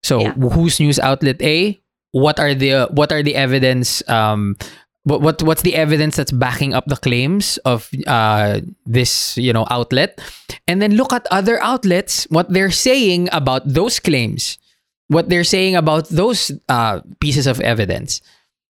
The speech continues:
Speaker 1: So it's, it's, God, it's, it's so, may negative connotation na kasi yung pagiging critical eh.
Speaker 2: Mm-mm.
Speaker 1: Diba? It, because you don't wanna hurt people's feelings, you know, it, and,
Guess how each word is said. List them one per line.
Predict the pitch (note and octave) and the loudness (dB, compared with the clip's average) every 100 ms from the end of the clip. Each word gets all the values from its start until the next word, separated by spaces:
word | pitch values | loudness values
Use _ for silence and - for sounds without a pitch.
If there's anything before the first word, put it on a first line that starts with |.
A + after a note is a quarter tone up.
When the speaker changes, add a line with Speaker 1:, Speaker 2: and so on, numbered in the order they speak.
| _ _ _ - _ - | _ _ _ -20 _ -8
Speaker 1:
So | - F#3+ F3+ - - | -2 2 2 -2 -4
it's, | F3 E3+ - | -4 -4 -4
it's, | D#3+ - - - - G3 - _ - - | -4 -2 -4 -6 -8 -14 -14 _ -12 -4
God, | D3 C#3 B2+ | 0 2 2
it's, | C#3 - | 0 0
it's | D3+ - | -2 0
so, | F3 E3 D3+ D3 C3+ B2 - _ _ - | 2 4 4 4 2 0 -6 _ _ -4
may | E3 F3+ | 0 2
negative | G3 F#3+ G3 E3 | 2 0 0 0
connotation | E3 D#3+ D#3+ D3+ D3+ | 0 0 -2 -2 -2
na | |
kasi | C#3+ D#3 | 0 0
yung | D3 | 0
pagiging | C3+ C3 C3+ | 0 0 0
critical | C3+ B2 A#2 A2 G2 | 0 0 0 -2 -2
eh. | - _ _ - | -6 _ _ -18
Speaker 2:
Mm-mm. | F3+ D3+ D#3 | -16 -16 -6
Speaker 1:
Diba? | B2 G#2+ G#2 - | -2 0 0 0
It, | D3 - - C3+ | -4 -4 -8 -4
because | C3 C#3 - | -2 -2 -2
you | C3 | 0
don't | A2+ | 0
wanna | G#2 | 0
hurt | G2+ G2+ - | -2 -2 -2
people's | G2 - - | -4 -4 -4
feelings, | - B3 G#3+ G3 F#3 | -2 0 0 -2 -2
you | - | -2
know, | A#2+ F#2 | -2 -2
it, | - - - | -4 -4 -2
and, | D#3+ E3 | -2 -2